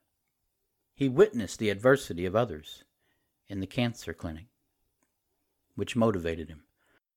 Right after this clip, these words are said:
to run towards the fire of running across Canada in hopes of helping others. Look, I, I don't know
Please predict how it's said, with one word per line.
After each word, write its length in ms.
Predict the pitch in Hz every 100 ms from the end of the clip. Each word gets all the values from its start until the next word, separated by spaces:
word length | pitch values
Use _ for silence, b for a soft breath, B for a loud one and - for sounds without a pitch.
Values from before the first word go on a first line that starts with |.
| -
to 100 | 120
run 380 | 101 127 147 160
towards 560 | - 143 120 123 113
the 100 | 107
fire 600 | 95 - 120 92 85 90 -
of 300 | 95 90 117
running 400 | 120 110 113 131
across 560 | 113 - 110 104 107 -
Canada 580 | - 113 135 101 76 - _ _ _ _ _ _ _ _ _ _
in 180 | - 110
hopes 300 | 107 117 -
of 120 | 127
helping 340 | 117 120 139 117
others. 540 | 131 110 85 - - _ _ _ _ _ _ _ _ _ _ _ _ _ _ _ _ _ _ _ _ _ _ -
Look, 220 | 120 -
I, 120 | 131 - _ _ -
I 100 | 147
don't 220 | 131 92
know 260 | 90 90